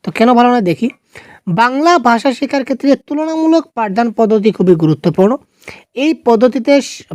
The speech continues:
পাঠদানের ক্ষেত্রে বৈচিত্র্য আসে, শিক্ষার্থীরা পাঠে আগ্রহ বোধ করে, ঠিক আছে? এটা generally পরীক্ষায় আসে না, যেহেতু সেটা নেগেটিভ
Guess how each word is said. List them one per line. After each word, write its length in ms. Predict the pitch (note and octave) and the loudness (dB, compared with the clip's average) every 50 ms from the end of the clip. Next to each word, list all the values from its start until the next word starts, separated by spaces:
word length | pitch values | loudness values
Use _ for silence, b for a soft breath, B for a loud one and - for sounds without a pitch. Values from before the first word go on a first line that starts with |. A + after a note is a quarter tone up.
| - _ | -12 _
পাঠদানের 460 | G3+ G3 F#3+ F#3 F#3 A3+ A3+ A#3+ A3 | -8 -6 -6 -6 -6 -4 -4 -4 -4
ক্ষেত্রে 360 | - A#3+ G3 - A#3 B3 A3+ | -4 -6 -2 0 0 0 0
বৈচিত্র্য 580 | E3+ D#3 C#3+ F3 G3 F#3+ - C4+ G#3+ - A3+ E3 | 0 0 2 2 2 2 0 -4 -4 -2 -2 -2
আসে, 300 | D3 C#3 - - C4+ D#4 - B B B B B B B B B | -2 -2 -4 -8 -10 -10 -10 B B B B B B B B B
শিক্ষার্থীরা 680 | - - C4 F#3+ - - D4 D4 - D4 C#4 D4+ D#4 | -6 -4 -4 -2 2 2 0 2 2 2 2 2 2
পাঠে 460 | D4+ - - G#3 G3+ G3 - C#4+ C4+ | 2 0 0 0 0 0 0 -2 -2
আগ্রহ 460 | - - F3+ F#3 F3+ G3 G3 G3 G3+ F3+ | -2 -2 -4 -4 0 0 2 2 2 2
বোধ 200 | D3+ D3+ D3 D3 | 0 -2 -4 -6
করে, 280 | - - C3+ C3 C3 C#3 - | -8 -12 -12 -12 -14 -18 -12
ঠিক 140 | - F3 F3+ | -8 -4 -2
আছে? 220 | G#3 G3 G3 B3+ B3+ B3 _ _ _ _ _ _ _ _ | -2 -2 -2 -6 -10 -10 _ _ _ _ _ _ _ _
এটা 120 | E3+ G3+ | -6 -6
generally 360 | G#3 F#3 G3 F#3 F#3 F#3+ G3+ G3+ | -2 0 0 0 0 0 0 -2
পরীক্ষায় 320 | G3 F3 E3 D3+ F3+ E3+ | -2 -2 -2 -2 -4 -4
আসে 280 | D#3+ D3+ D#3 - - G#3+ | -4 -4 -6 -6 -6 -6
না, 240 | F#3 D3+ D3+ G3 - _ _ _ | -6 -8 -10 -12 -18 _ _ _
যেহেতু 340 | - C3+ D3 D#3 D3+ - D#3+ | -10 -8 -6 -6 -6 -6 -8
সেটা 220 | C#3+ - D3+ E3 D#3 | -8 -6 -8 -6 -6
নেগেটিভ 360 | D3+ D3 D3+ E3 D#3+ F#3 | -6 -6 -6 -6 -6 -6